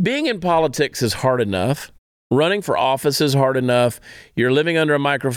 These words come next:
micro-, magnifying glass, you know, under a microscope, and, <clears throat> you know, you get your life just picked apart.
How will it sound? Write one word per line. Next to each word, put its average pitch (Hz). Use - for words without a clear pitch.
micro-, 131
magnifying 131
glass, 120
you 127
know, 120
under 170
a 170
microscope, 127
and, 131
<clears throat> -
you 143
know, 143
you 147
get 175
your 165
life 156
just -
picked -
apart. 113